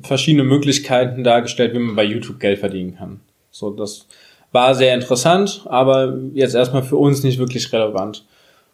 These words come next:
Mein Kopf arbeitet aber so, dass er dann doch weiter rattert und weiter rattert und weiter rattert. Und am nächsten Tag hab, war ich beim Kochen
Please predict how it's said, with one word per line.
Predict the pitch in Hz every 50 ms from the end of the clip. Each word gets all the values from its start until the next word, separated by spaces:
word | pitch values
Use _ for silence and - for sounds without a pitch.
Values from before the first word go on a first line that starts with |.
| _ -
Mein | 143 131 - 151 139 135 131 123 131 131 135 127
Kopf | 143 151 151 151 - - - - -
arbeitet | - 123 139 147 139 131 131 127
aber | 135 127 127 127
so, | 120 131 135
dass | 131 131 120
er | 127 123 123
dann | 123 120 131
doch | 135 123 -
weiter | 131 127 135 147 147 151 135 127
rattert | 131 131 131 139 135 123
und | 120 113
weiter | 110 117 123 131 131 139 131
rattert | 123 123 123 127 131 117 113
und | 110 104
weiter | 110 113 135 131 151 135 127
rattert. | 131 131 131 139 131 127 - - - - _ _ _ _ _ _ _ _ _
Und | - 131 127 127 127 127 127 123 123 120 - - - _ - -
am | - 120 123 123
nächsten | 131 139 131 131 - - 139 135 131 131 131 131 131 131 120
Tag | - - 123 117 135 156 165 156 -
hab, | 139 135 123 135 131 - - - - - _
war | - 120 110 110
ich | -
beim | - 117 110 -
Kochen | - - 151 175 180 185 185 190 190 185